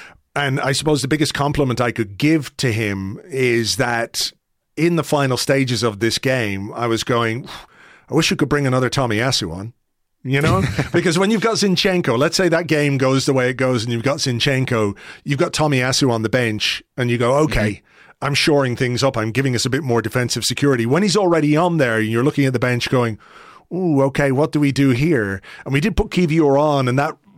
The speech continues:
Speaker 1: you know, requires a, a change of shape. But I think, you know, Tomiyasu's, um,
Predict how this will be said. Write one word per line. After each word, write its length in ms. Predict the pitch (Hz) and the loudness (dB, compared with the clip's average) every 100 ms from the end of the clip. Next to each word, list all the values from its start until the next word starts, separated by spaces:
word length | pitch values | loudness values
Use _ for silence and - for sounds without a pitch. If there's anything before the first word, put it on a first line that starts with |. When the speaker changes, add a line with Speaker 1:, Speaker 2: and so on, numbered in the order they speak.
| - - - | -20 -18 -6
Speaker 1:
you 160 | 180 | -2
know, 100 | 165 | 2
requires 540 | 139 135 156 143 139 147 | 2 2 2 2 2 0
a, 140 | 143 | -2
a 60 | 127 | -2
change 360 | - 147 135 | 0 0 0
of 100 | 117 | 0
shape. 420 | - 170 151 120 - - - - - | 0 0 0 -2 -10 -20 -20 -20 -4
But 100 | 139 | 0
I 60 | 135 | 2
think, 240 | 151 135 269 | 0 -2 -6
you 100 | 147 | -2
know, 380 | 139 120 120 - _ _ - 175 135 | 0 0 -2 -8 _ _ -20 -18 -4
Tomiyasu's, 920 | 151 156 131 131 - 127 117 104 - | -2 0 0 0 0 0 0 -2 -4
um, 600 | - 113 110 110 110 107 | -6 -4 -2 -2 -4 -6